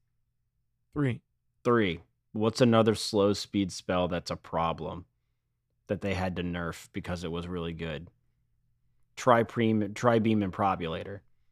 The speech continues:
Speaker 2: This is gonna be a Tri-beam deck. And also, let's also remember that S I has tools post five mana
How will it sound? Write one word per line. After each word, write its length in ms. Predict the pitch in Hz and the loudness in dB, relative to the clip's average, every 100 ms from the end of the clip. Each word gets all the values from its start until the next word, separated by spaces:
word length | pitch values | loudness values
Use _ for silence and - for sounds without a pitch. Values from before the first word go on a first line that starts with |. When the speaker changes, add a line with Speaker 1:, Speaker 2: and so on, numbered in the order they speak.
| _ - _ _ _ - | _ -20 _ _ _ -10
Speaker 2:
This 280 | 110 120 113 | 0 2 4
is 120 | 120 | 4
gonna 240 | 123 113 | 4 4
be 240 | 110 110 101 | 2 2 2
a 100 | 92 | 2
Tri-beam 600 | - 95 92 90 92 92 | -2 0 0 0 0 0
deck. 400 | 76 85 - - _ _ _ _ _ _ _ _ _ _ - | -4 -8 -12 -18 _ _ _ _ _ _ _ _ _ _ -8
And 380 | 90 90 90 85 - | -4 -4 -4 -8 -2
also, 600 | 101 113 - 98 87 85 | 4 4 4 0 -2 -2
let's 180 | 95 - | -4 0
also 300 | 98 101 131 | 0 2 2
remember 480 | 120 110 110 110 95 | 4 6 6 4 2
that 160 | 87 - | 0 -4
S 240 | 95 - | -6 -4
I 140 | 98 | -6
has 240 | 90 95 - | -4 -6 -6
tools 640 | - 131 117 87 92 - _ _ _ _ _ - | 0 4 4 2 -2 -8 _ _ _ _ _ 2
post 360 | 120 139 - | 6 6 4
five 440 | - 123 113 117 104 | 2 4 4 2 2
mana 520 | 110 113 87 82 | 2 2 0 -4